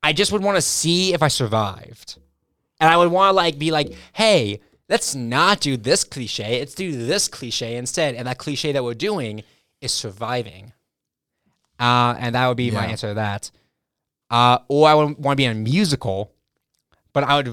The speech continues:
Speaker 1: ruin it 'cause I cannot sing or dance to save my life.
Speaker 2: Yeah, I can see that.
Speaker 1: Yes.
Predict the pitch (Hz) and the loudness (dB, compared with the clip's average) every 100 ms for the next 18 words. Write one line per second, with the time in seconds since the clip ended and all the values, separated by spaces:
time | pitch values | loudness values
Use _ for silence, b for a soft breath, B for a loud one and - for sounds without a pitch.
0 | 120 180 151 123 117 127 - 120 113 - | 0 0 0 -2 -2 -2 -2 -4 -4 -4
1 | 139 123 110 117 104 117 101 98 95 - | -4 -2 -2 -4 -4 -8 -8 -10 -12 -16
2 | - _ _ _ _ _ _ _ _ _ | -20 _ _ _ _ _ _ _ _ _
3 | _ _ _ _ _ _ _ _ 117 120 | _ _ _ _ _ _ _ _ -2 0
4 | 120 123 _ _ _ _ - 202 175 104 | -2 -6 _ _ _ _ -12 -10 -10 -8
5 | 92 104 - _ _ 113 - | -8 -10 -16 _ _ -18 -18